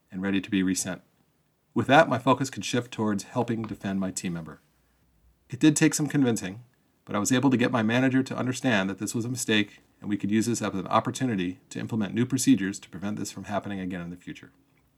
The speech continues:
So in closing, what can we learn from this? The next time someone on your team makes a big mistake, remember it's easy to point fingers, assess blame, and look for a head to chop. Instead, I challenge you to start by approaching the person who made the mistake,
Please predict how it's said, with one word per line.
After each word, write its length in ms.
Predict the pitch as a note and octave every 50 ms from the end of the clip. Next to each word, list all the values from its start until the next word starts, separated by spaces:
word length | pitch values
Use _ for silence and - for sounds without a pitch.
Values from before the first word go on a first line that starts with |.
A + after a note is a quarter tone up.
| _ _ _ _
So 160 | _ - - A2
in 80 | -
closing, 500 | - - E3+ F3+ C#3 A#2 G2 G2+ A2+ - - _ _
what 160 | C#3 D3+ D3
can 120 | - D3+
we 80 | C#3 B2
learn 180 | G2+ G2 F#2+
from 160 | - - D#2 D2
this? 280 | D2+ - - - _ _ _ _ _ _ _ _ _ _ _ _ _ _ _ _ _ _ _ -
The 80 | A#2+
next 180 | C3 D3 D3+ -
time 200 | - C#3+ C#3 C3
someone 280 | B2 - C#3 C3+ C3+
on 80 | C3 B2
your 100 | B2 A2+
team 260 | - - C3+ A#2+ G#2
makes 200 | G2+ G#2 G2 -
a 60 | F#2+
big 140 | F#2 A2+ A2
mistake, 520 | G#2+ G2 - - - A2+ F#2 E2+ - - _ _ _ _ _ _ _
remember 300 | - G#2 B2 B2+ A#2+ A2
it's 120 | F#2+ - -
easy 200 | D#3+ D#3+ C#3 C#3
to 80 | B2+ A#2+
point 280 | - - B2 A#2 A#2
fingers, 440 | - A#2 A2 G2+ G2+ G2+ G#2 - - _ _ _ _
assess 280 | - - - A#2+ A2 -
blame, 420 | - A2+ G#2 G2 F#2+ F#2 G#2+ A#2 - _ _ _ _ _ _
and 100 | - G#2
look 120 | G#2 G2+ -
for 120 | - G2
a 60 | F#2
head 160 | F#2 G2+ F#2 -
to 80 | -
chop. 320 | - - F2 D#2+ - - _ _ _ _ _ _ _ _ _
Instead, 500 | - A2+ F#2 - - D#3+ C#3 A#2 - A#2 - - _ _ _ _ _ -
I 60 | A2
challenge 340 | - - C#3 C#3+ C#3+ B2+ B2+
you 60 | A#2
to 100 | G#2 G#2+
start 420 | - - - C3+ A#2 F#2+ - - - _ _ _
by 100 | - F#2+
approaching 400 | F#2+ F#2+ - C3+ B2 - - C3
the 80 | A#2 -
person 320 | - - C3+ C3 C3 D3
who 80 | B2+ A#2+
made 160 | A#2 A#2+ B2+
the 60 | C#3
mistake, 480 | C#3+ C#3+ - - - E3+ E3 - -